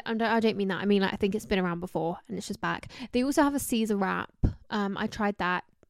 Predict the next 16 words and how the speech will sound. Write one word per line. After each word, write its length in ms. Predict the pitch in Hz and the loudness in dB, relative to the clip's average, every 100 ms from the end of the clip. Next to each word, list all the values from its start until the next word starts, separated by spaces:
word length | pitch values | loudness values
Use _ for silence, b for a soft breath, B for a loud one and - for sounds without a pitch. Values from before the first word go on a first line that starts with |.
| - | -6
It's 200 | 226 214 | -4 -2
just, 420 | 226 - - - - | -4 -6 -12 -14 -14
it's 320 | - - - 226 | -6 -6 -4 -4
exactly 420 | 214 208 - 208 | -2 -2 -2 -2
how 100 | 185 | 0
you'd 140 | 185 | -2
imagine. 340 | 190 180 185 185 | -2 -4 -4 -6
It's 160 | - | -6
literally 340 | 202 - 185 185 | -8 -6 -6 -6
just 180 | 190 | -8
a 60 | 208 | -8
Caesar 300 | - 196 196 | -4 -4 -2
wrap. 240 | 185 180 - | -4 -4 -6
It's 380 | - - - - | -10 -12 -12 -6
nothing 380 | 214 202 185 185 | -4 -4 -6 -8
special. 520 | 190 185 196 190 | -8 -6 -4 -4